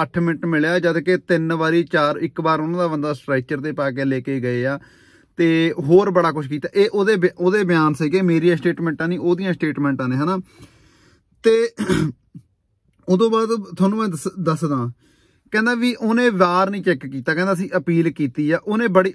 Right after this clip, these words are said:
ਬੜੀਆਂ ਸਟੇਟਮੈਂਟਾਂ ਦਿੱਤੀਆਂ, ਕਹਿੰਦਾ ਵੀ ਜਿਹੜੇ ਹੁ-, ਤੇ ਜਦੋਂ ਮੈਂ ਸਰਚ ਕੀਤੀ, ਜਿਹੜੇ ਰੈਫਰੀ ਦੀ ਗੱਲ ਕਰਦੇ ਆ ਨਾ ਇਹਦੀ, ਆਪਣਾ ਟੈਲੋ ਦੀ, ਫੈਕੁੰਡੋ ਟੈਲੋ ਦੀ, ਇਹਨੇ ਅੱਜ ਤੱਕ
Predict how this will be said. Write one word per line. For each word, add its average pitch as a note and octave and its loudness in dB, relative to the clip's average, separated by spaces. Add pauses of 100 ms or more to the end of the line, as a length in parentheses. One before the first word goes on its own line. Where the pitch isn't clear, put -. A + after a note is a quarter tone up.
ਬੜੀਆਂ F#3+ 0
ਸਟੇਟਮੈਂਟਾਂ F3 0
ਦਿੱਤੀਆਂ, C3+ -2
ਕਹਿੰਦਾ G#3+ -4
ਵੀ A3+ -4
ਜਿਹੜੇ F#3+ 2
ਹੁ-, F3 0
ਤੇ F#3 0
ਜਦੋਂ F3+ 2
ਮੈਂ G3 0
ਸਰਚ D3+ -4
ਕੀਤੀ, D3 -6
ਜਿਹੜੇ G#3 0
ਰੈਫਰੀ D#3 0
ਦੀ F3 -2
ਗੱਲ C#3 2
ਕਰਦੇ C3 -2
ਆ C#3 0
ਨਾ F3 -2
ਇਹਦੀ, G3+ -4
ਆਪਣਾ D3+ -2
ਟੈਲੋ C#3+ -2
ਦੀ, C#3 -4
ਫੈਕੁੰਡੋ D3 -4
ਟੈਲੋ C3 -2
ਦੀ, A2 -8 (920)
ਇਹਨੇ A3+ 2 (280)
ਅੱਜ E3 -2 (220)
ਤੱਕ E3+ -2